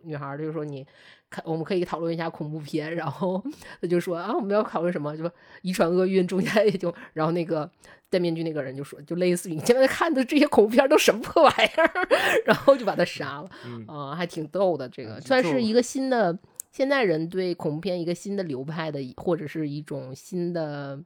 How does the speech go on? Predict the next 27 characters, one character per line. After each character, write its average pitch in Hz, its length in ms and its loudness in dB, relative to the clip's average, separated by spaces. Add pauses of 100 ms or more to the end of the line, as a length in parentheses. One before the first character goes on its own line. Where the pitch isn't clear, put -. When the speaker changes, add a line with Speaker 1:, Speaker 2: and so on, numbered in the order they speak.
(300)
Speaker 1:
品 151 300 0
味 196 180 4
吧。 143 240 -8 (380)
Speaker 2:
嗯， 113 420 -10
其 - 180 -4
实 226 60 -4
这 262 160 0
种， 107 300 -4 (280)
这 233 140 -2
种， 107 460 -6 (120)
呃， 101 360 -14 (400)
怎 98 100 -16
么 101 80 -16
说 151 220 -8
呢？ 123 80 -10
它 160 160 -4
应 185 80 0
该 196 80 0
算 185 180 0
是 175 160 -6
梦 220 220 -2
幻 190 200 0
联 120 200 -6
动 156 260 -2
加 170 140 -2
玩 143 240 -4
梗 156 120 -6